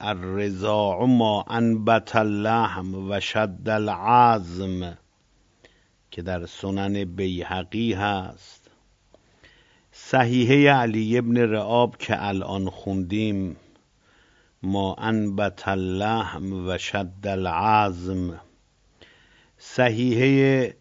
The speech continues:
عبدالله ابن سنان باز، لا یحرم من الرضاع الا ما انبت اللحم و شد العظم.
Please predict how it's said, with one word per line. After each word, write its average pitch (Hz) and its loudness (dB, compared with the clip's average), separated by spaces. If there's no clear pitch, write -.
عبدالله 101 -4
ابن 104 -2
سنان 101 0
باز، 107 2
لا 110 4
یحرم 104 -2
من 101 -2
الرضاع 98 2
الا 110 2
ما 101 -2
انبت 101 -4
اللحم 95 -4
و 92 -2
شد 95 -6
العظم. 92 0